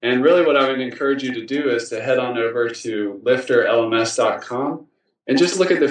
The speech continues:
feature set. And when you read all those bullet points or those features, you don't have to do it all. Very few people will need everything on there, but it's like a choose your own adventure. Start putting those features together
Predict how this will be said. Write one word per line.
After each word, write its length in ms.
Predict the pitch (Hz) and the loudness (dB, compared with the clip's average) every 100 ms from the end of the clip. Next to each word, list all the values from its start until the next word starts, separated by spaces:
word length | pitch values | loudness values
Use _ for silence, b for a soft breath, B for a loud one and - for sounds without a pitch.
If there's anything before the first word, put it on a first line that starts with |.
| 165 | 0
feature 240 | 170 147 | -2 -2
set. 460 | 127 107 95 - - | 0 0 0 -2 -8
And 300 | 120 120 123 - | -4 -2 -4 -2
when 160 | 143 151 | 2 4
you 140 | 147 | 4
read 240 | 147 160 | 4 4
all 160 | 156 147 | 4 4
those 320 | 131 123 120 | 4 2 -2
bullet 380 | - 131 131 131 | -2 0 0 -2
points 360 | 123 117 113 117 | -8 -6 -6 -8
or 60 | |
those 240 | 107 104 98 | -6 -6 -6
features, 720 | - 143 139 120 101 104 - - _ _ _ _ - | -4 -2 -2 -2 -4 -4 -10 -20 _ _ _ _ 0
you 80 | 147 | 2
don't 220 | 196 165 | 2 0
have 280 | 147 180 185 | 0 -2 -2
to 100 | 139 | -4
do 240 | 127 120 107 | -2 0 0
it 60 | |
all. 520 | 123 131 113 101 - - | 0 -2 -4 -10 -18 -8
Very 300 | 113 151 165 | 2 4 4
few 200 | 165 147 | 0 -2
people 340 | 143 135 120 | -2 -2 -2
will 240 | 110 104 - _ | -2 -6 -10 _
need 260 | 120 127 117 - | -4 -2 -2 -2
everything 500 | 120 131 135 123 107 | 0 2 0 -2 -4
on 220 | 110 117 | -2 0
there, 220 | 107 98 | 0 0
but 280 | 95 101 - _ | 0 -2 -2 _
it's 280 | 131 135 - | -6 -6 0
like 260 | 151 143 143 | 2 2 0
a 100 | 135 | -2
choose 260 | 147 139 | 0 0
your 160 | 139 131 | 2 2
own 120 | 127 | 2
adventure. 520 | 110 117 131 127 101 | -2 -4 -6 -4 -6
Start 420 | 101 - 139 139 - | -6 0 0 0 0
putting 240 | 143 139 | 2 4
those 260 | 127 117 - | 2 0 -2
features 400 | 131 127 123 - | -4 -2 -4 -6
together 760 | 117 120 123 123 113 110 - | -2 2 4 4 0 -2 -12